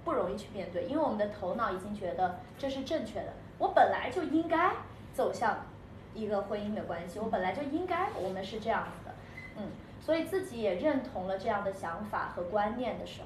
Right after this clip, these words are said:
Speaker 1: 候，啊，才是真正这个断联已经开始了。
Speaker 2: 嗯。
Speaker 1: 因为我连心，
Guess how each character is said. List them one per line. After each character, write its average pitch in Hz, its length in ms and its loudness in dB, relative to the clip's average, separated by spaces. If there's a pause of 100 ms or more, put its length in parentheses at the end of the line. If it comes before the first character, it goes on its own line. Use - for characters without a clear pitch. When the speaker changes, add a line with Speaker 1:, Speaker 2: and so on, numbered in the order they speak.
Speaker 1:
候， - 180 -8 (300)
啊， - 200 -8
才 208 140 -2
是 226 160 -6
真 240 240 0
正 254 340 4 (520)
这 226 160 8
个 196 80 4
断 202 300 6
联 170 260 -2
已 170 60 -4
经 185 180 -8
开 185 200 -4
始 - 200 -8
了。 - 60 -10 (120)
Speaker 2:
嗯。 277 80 -4
Speaker 1:
因 320 60 4
为 294 180 8
我 202 120 4
连 190 200 2
心， 302 460 -2